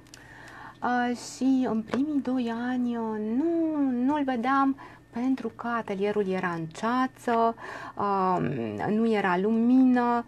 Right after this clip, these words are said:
Sigur că pe la ora prânzului, dinspre un luminator, veneau câteva raze de lumină, astfel încât uneori ni se părea că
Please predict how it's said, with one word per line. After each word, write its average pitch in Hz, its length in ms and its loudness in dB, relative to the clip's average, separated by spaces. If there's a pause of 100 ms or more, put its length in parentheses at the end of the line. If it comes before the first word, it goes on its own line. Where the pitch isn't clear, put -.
(320)
Sigur 254 380 0
că - 200 2
pe 277 140 4
la 254 140 6
ora 220 280 4
prânzului, 240 840 2
dinspre 262 460 4
un 202 140 -2
luminator, 196 840 0
veneau 214 480 0
câteva 185 380 -4
raze 190 400 -4
de - 180 -6
lumină, 220 340 -2 (180)
astfel 180 280 -6
încât 180 360 -2 (460)
uneori 214 520 0
ni 196 80 -4
se 185 160 -6
părea 175 580 -4
că 185 400 -2